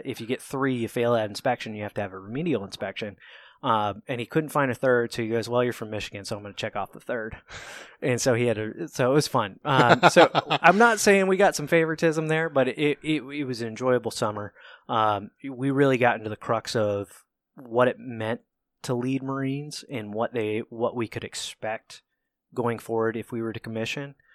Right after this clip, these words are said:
Speaker 1: Uh, you didn't get that in the first summer. The first summer straight, you know,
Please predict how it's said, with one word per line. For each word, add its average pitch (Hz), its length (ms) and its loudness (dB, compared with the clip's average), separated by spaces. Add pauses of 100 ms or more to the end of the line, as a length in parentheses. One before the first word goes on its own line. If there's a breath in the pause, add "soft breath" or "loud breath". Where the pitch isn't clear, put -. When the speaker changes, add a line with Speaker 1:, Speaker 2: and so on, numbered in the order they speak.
(280 soft breath)
Speaker 1:
Uh, 104 260 -4
you 123 100 -10
didn't 131 200 -2
get 117 160 -2
that 110 200 0
in 101 60 -12
the 104 80 -12
first 104 260 -8
summer. 101 240 -6
The 95 60 -10
first 110 260 -6
summer 104 280 -4
straight, 104 400 -6 (120)
you 156 140 -8
know, 101 220 -8